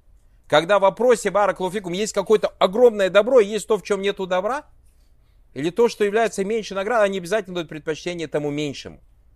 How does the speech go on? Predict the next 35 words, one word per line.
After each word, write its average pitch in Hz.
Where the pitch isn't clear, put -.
Ты 262
находишься 254
в 170
доме 233
Аллаха 214
Субхану 190
ва 180
Тааля, 226
приехал 208
умру 190
дел, 208
не 185
оставляй 247
таваф. 220
Праведные 233
предшественники, 208
баракаллаху 196
фикум, 208
за 202
одну 202
поездку 196
делали 202
по 165
утрам 190
семь 277
тавафов, 185
семь 202
на 170
семь 196
сколько? 208
Сорок 196
девять. 220
После 160
каждых 175
семи 160